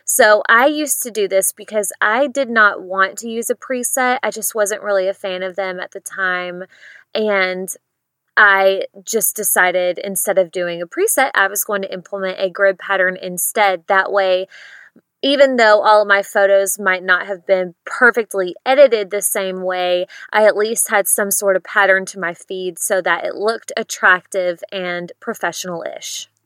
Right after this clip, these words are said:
And there are so many different options when it comes to grid patterns. If you just Google Instagram grid pattern, you're gonna see a ton.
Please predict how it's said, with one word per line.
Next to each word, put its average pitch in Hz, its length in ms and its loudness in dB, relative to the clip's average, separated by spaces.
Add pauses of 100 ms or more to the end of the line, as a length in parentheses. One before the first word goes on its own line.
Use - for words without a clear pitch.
(220)
And 240 320 0
there 311 200 6
are 208 200 6
so 220 520 2
many 208 520 -2 (180)
different 202 600 4 (100)
options 190 680 0
when 202 100 2
it 180 100 -10
comes 185 320 -4
to 202 160 -8
grid 180 320 0
patterns. 175 560 -2
If - 120 -8
you 220 120 -6
just 220 240 -2
Google 196 500 0
Instagram 190 460 -4
grid 170 220 -4
pattern, 185 340 -2
you're 190 140 -8
gonna 233 160 -2
see 190 320 -4
a 175 100 -6
ton. 175 540 -6